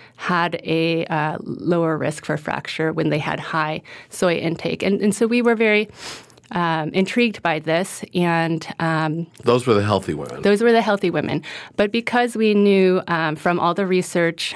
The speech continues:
Speaker 1: um, about, uh, bone health, uh, vulnerabilities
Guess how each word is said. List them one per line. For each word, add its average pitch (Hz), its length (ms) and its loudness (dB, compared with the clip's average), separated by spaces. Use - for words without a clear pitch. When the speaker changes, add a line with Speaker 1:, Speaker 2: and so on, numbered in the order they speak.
Speaker 1:
um, 156 380 -2
about, 165 640 0
uh, 160 220 0
bone 175 520 0
health, - 580 -4
uh, 156 480 -2
vulnerabilities 160 1080 0